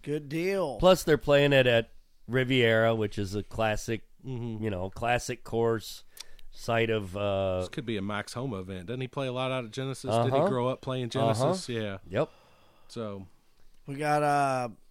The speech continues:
Speaker 1: All-Star Weekend coming up, guys.
Speaker 2: We do have All-Star
Speaker 1: I know we
Speaker 2: Weekend
Speaker 1: kinda
Speaker 2: coming
Speaker 1: talked
Speaker 2: up.
Speaker 1: about that last week, but I know that, uh, Tuna's gonna be wearing his M-, Mac McClung jersey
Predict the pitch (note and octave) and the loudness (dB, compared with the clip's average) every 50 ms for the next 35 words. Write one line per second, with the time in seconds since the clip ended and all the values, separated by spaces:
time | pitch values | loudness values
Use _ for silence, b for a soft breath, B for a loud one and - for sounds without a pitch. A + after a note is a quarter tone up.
0 | - - - - - - B2 C3 C#3+ D3 C3 - - D#3+ D#3 D#3 D3+ E3+ F#3+ A3+ | -20 -20 -20 -20 -20 -12 -8 -6 -6 -6 -6 -4 0 0 2 2 2 0 -2 -2
1 | G#3+ A#3+ A3+ G3 F3 C#3+ C#3 D3+ D3 D3 D3 C#3 C3+ C3+ A#2 G2+ A#2 C3+ C3 B2+ | -2 -4 -4 -4 -4 -4 -2 -2 -2 0 0 0 0 -2 -4 -4 -2 -2 0 0
2 | B2+ B2+ B2+ B2+ C#3 D3+ C3 G#2 G#2+ G#2 A2+ B2 C3+ C3+ C3 B2+ A#2+ A#2+ A#2+ A#2+ | 2 2 0 0 -2 -2 -4 -4 -2 2 4 6 6 8 8 6 6 6 4 4
3 | A#2 - - B2+ A#2 A2+ A2+ A2+ - F3+ G3 G3 F#3+ - - E3+ E3+ D#3+ D#3+ - | 2 0 0 2 4 4 6 6 6 6 6 6 4 4 4 2 2 2 2 4
4 | - D#3+ E3 F#3+ F#3+ - F3+ C#3+ C#3+ C#3 C#3 A2+ - C#3 C3+ B2+ A#2+ B2+ C3+ C3+ | 6 6 6 6 4 2 -4 -2 0 0 0 0 0 -2 0 0 0 0 0 0
5 | C3+ B2 - B2 C3 D#3 F3 F3+ D3+ A#2+ B2+ C3 C3 C3 C3 C3+ C#3+ D3+ D#3+ D#3 | 0 -2 -6 -8 -6 -4 -2 -4 -4 -4 -6 -4 -4 -4 -2 -2 0 0 0 0
6 | C#3+ C#3+ C3 A2 - A#2+ B2+ A#2+ A#2 G#2+ - D3+ E3 D#3 D#3 D3 G#2+ G#2 C#3+ C3 | -2 -4 -6 -6 -4 -4 -2 -4 -4 -6 -6 -6 -6 -4 -6 -6 -6 -6 -8 -6
7 | B2+ C3 C3 B2 A#2+ C3 C3 C3 B2+ B2+ B2 A#2 A#2 B2 A#2+ G2+ G2+ G#2 A#2 A#2 | -6 -6 -6 -6 -6 -6 -6 -6 -6 -8 -8 -8 -8 -8 -8 -10 -12 -14 -14 -14
8 | A#2+ A#2 - - - C3+ C3+ b b b b b - - B2+ C3+ D3 D#3 D#3 D#3 | -16 -16 -18 -20 -20 -20 -20 b b b b b -18 -12 -4 -2 0 0 0 0
9 | - - C3+ C3+ C#3 C#3+ - - C#3 C#3 D3 D3 D3 D3 D3+ C3+ A#2 A#2 B2 B2 | -4 -8 -12 -10 -10 -10 -10 -10 -10 -8 -8 -8 -8 -8 -10 -12 -12 -10 -10 -10
10 | A#2+ A#2 A2 G#2 A2+ G2+ F#2+ F2 G#2 - | -10 -12 -12 -14 -16 -16 -16 -18 -20 -20